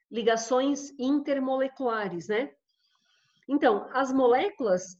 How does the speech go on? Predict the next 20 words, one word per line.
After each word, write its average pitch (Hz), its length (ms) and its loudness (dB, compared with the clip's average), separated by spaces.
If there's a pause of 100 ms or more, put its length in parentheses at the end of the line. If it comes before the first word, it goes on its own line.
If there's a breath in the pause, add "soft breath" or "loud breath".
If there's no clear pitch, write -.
(100)
elas 254 560 4 (240)
podem 277 360 4
ser 240 340 -2
polares 208 840 0 (120)
ou 247 160 6
apolares, 240 840 0 (440 soft breath)
conforme 285 1080 2 (480)
a, 247 520 6
a 247 40 2
distorção 277 1040 0 (380 loud breath)
dessa 247 340 0
cadeia, 247 600 2
dessa 240 400 0
densidade 254 720 -2
eletrônica, 240 560 0
que 185 80 -10
a 175 40 -6
gente 196 180 -6
chama, 151 380 -8
né? 220 200 -2